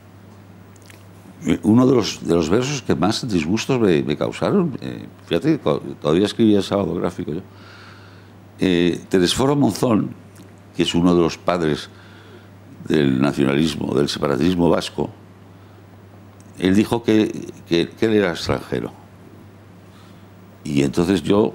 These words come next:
le escribí unos versos que se llamaban El extranjero. Y le decía al final, pero tenga más decoro y piense un poco primero,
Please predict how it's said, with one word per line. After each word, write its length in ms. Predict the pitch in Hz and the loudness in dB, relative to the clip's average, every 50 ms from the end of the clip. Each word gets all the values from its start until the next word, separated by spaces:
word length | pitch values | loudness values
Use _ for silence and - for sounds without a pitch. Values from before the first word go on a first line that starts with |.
| - - - | -8 -6 -4
le 80 | 80 | -2
escribí 280 | 78 - - 85 85 92 | -2 0 0 2 2 4
unos 220 | 104 - 110 92 101 | 4 4 4 4 4
versos 320 | 120 117 95 95 104 90 | 2 2 2 0 -2 0
que 60 | 92 | 0
se 60 | 82 | 0
llamaban 380 | 76 78 87 95 95 101 95 87 | 0 2 2 2 2 2 2 4
El 100 | 85 80 | 4 2
extranjero. 640 | 71 69 - - 69 67 76 - - 180 196 - - - - - - - - - - - - - - - - - - - - - - - - - - - - - - - - - - - - - - - - - - - | 2 0 0 -2 -4 -6 -2 0 0 0 0 0 -4 -6 -16 -20 -20 -20 -20 -20 -20 -20 -20 -20 -20 -20 -20 -20 -20 -20 -20 -20 -20 -20 -20 -20 -20 -20 -20 -20 -20 -20 -20 -20 -20 -20 -20 -20 -20 -20 -20 -20 -16 -8
Y 180 | - 78 80 71 | -2 0 0 0
le 400 | 69 71 73 76 73 71 73 76 | 0 0 0 2 2 4 4 2
decía 280 | 78 76 - - 110 | 2 0 0 0 0
al 60 | 98 | 0
final, 280 | 90 104 101 98 98 95 | 2 0 0 0 0 0
pero 140 | 98 92 82 | 0 0 2
tenga 220 | 113 123 139 147 | 2 2 2 2
más 200 | 135 131 123 113 | 2 2 0 0
decoro 420 | 113 95 - 110 110 110 110 110 - - - - - - - - - - - - - - - - - - - - - - - - - - - - - - - - - | -2 0 0 2 2 2 2 0 -2 -8 -18 -20 -20 -20 -20 -20 -20 -20 -20 -20 -20 -20 -20 -20 -20 -20 -20 -20 -20 -20 -20 -20 -20 -20 -20 -20 -20 -20 -20 -8 -4
y 80 | 95 - | -4 0
piense 300 | - 117 123 113 107 123 | 0 0 0 2 0 0
un 80 | 104 | 0
poco 220 | 98 107 104 113 101 | 0 2 0 2 2
primero, 460 | 107 110 113 123 131 117 87 - | 4 4 4 4 4 2 2 0